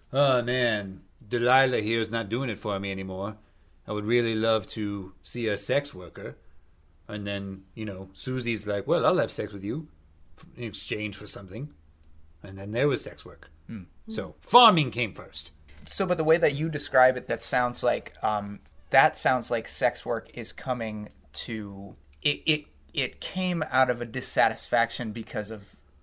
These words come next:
Speaker 2: a larger population and just more options?
Speaker 1: Well, you're providing a service, so people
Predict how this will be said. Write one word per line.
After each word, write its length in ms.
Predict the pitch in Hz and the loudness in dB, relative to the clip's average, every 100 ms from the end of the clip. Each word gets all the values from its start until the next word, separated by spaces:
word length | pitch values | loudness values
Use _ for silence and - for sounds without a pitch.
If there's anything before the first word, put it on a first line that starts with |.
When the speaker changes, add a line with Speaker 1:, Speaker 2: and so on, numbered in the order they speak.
| _ - - | _ -20 -10
Speaker 2:
a 80 | 123 | -4
larger 360 | 113 110 110 110 | 0 0 0 -4
population 600 | 123 120 127 127 127 117 | 0 0 0 -2 -2 -6
and 80 | 113 | -6
just 160 | 120 | -4
more 180 | 117 110 | -2 0
options? 600 | 110 113 240 302 294 - _ - - - - - _ - | 0 0 -4 -8 -10 -14 _ -20 -20 -20 -20 -20 _ 12
Speaker 1:
Well, 280 | 294 285 | 12 12
you're 160 | 269 269 | 12 4
providing 840 | - 240 226 156 196 202 208 196 180 | 2 2 2 10 12 12 10 8 6
a 60 | 160 | 2
service, 560 | - 151 135 95 82 | 4 6 6 4 -4
so 240 | - 147 147 | 2 4 4
people 840 | 143 - 190 190 185 180 180 180 | 0 0 0 6 8 10 8 4